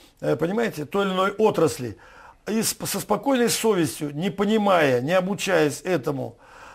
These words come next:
значит, приходит, начинает руководить. Лучше бы отказаться, понимаете? И в спорте то же самое. Вы обратите внимание, что творится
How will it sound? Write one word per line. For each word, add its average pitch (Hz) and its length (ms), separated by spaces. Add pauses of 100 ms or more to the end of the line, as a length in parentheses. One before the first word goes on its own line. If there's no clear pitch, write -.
(100)
значит, 156 520
приходит, 185 440
начинает 175 420
руководить. 151 500 (800)
Лучше 196 280
бы 190 80
отказаться, 165 600
понимаете? 165 440 (560)
И 175 160
в - 80
спорте 226 480
то 247 160
же 233 100
самое. 127 380 (720)
Вы 151 140
обратите 220 440
внимание, 208 360
что 220 160
творится 170 540